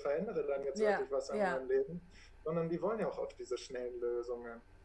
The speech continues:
Speaker 1: Ja, also da vielen, spielen, äh, viele Faktoren rein, die dann eben dazu führen, dass in der Schulmedizin wirklich nur so kurzfristige Lösungen angeboten werden. Und im ganzheitlichen Ansatz macht man's eben andersrum. Man versucht, die Ursachen zu finden und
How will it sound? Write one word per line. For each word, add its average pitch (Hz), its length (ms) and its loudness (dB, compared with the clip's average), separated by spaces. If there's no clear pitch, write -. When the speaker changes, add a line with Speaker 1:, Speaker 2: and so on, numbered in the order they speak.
Speaker 1:
Ja, 147 240 -4
also 151 220 2
da 165 120 6
vielen, 175 400 0
spielen, 165 640 -2
äh, 151 220 2
viele 180 280 -2
Faktoren 151 540 -2
rein, 135 300 -2
die 160 120 -2
dann 147 300 2
eben 147 380 2
dazu 139 320 2
führen, 143 360 0
dass 139 220 2
in 135 140 -6
der 135 120 -2
Schulmedizin 143 920 -4
wirklich 127 360 -4
nur 131 160 -4
so 131 120 2
kurzfristige 135 760 -2
Lösungen 127 540 0
angeboten 123 680 -4
werden. 117 380 -6
Und 135 100 -2
im 151 100 0
ganzheitlichen 180 640 2
Ansatz 151 460 2
macht 151 220 -6
man's 147 220 -8
eben 147 220 0
andersrum. 139 520 -4
Man 123 160 -8
versucht, 135 460 -2
die 151 140 -4
Ursachen 131 480 2
zu 120 160 -8
finden 117 580 -14
und 123 420 -14